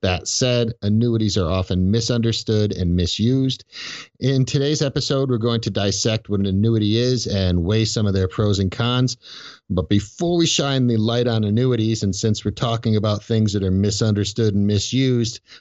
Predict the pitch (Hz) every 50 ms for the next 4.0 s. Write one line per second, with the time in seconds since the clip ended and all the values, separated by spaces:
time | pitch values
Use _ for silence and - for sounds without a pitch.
0 | _ - 135 120 117 95 110 98 - 135 139 127 117 - 135 123 123 123 123 123
1 | 123 117 - 127 117 120 120 113 120 120 98 - - - 151 139 135 139 131 120
2 | - - - 143 135 131 127 - - 143 135 139 139 143 135 - - - 147 156
3 | 143 143 135 131 139 139 135 127 120 127 139 139 123 120 110 101 90 82 90